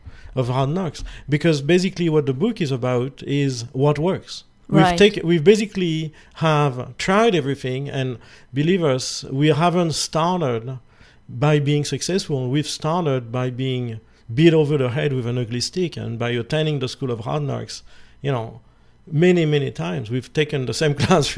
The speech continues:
Speaker 1: several times, <laughs> you know. I thought I'd never graduate, you know, but eventually we did graduate,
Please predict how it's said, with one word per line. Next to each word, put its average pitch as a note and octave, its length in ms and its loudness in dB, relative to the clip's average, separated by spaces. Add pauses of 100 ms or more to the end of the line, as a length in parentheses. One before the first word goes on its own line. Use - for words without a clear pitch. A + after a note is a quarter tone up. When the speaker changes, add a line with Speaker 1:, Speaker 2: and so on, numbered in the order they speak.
Speaker 1:
several E3+ 400 2
times, F3+ 480 4
<laughs> G#3 1000 2
you G#3 80 4
know. E3+ 160 0 (160)
I F3 80 4
thought A3 200 4
I'd F3 100 2
never E3+ 240 2
graduate, C#3+ 560 0
you C#3+ 60 -6
know, D3 180 -6 (320)
but E3+ 220 4
eventually F#3+ 500 2
we E3 100 0
did G#3 240 -2
graduate, C3 560 -2